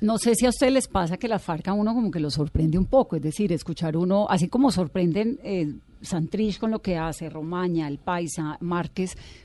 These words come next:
por otro lado lo sorprende a uno escuchar a Timochenko, ¿no? Que, que con esas, eh, posiciones como, como tan de estadista en un país en el que en algún momento uno no sabe muy bien a quién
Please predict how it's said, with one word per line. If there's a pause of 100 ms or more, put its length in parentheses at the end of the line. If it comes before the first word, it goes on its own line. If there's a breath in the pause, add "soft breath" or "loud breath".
por
otro
lado
lo
sorprende
a
uno
escuchar
a
Timochenko,
¿no?
Que, (160)
que
con
esas, (380 soft breath)
eh, (580 soft breath)
posiciones
como, (340)
como
tan
de
estadista (380)
en
un
país
en
el
que
en
algún
momento
uno
no
sabe
muy
bien
a
quién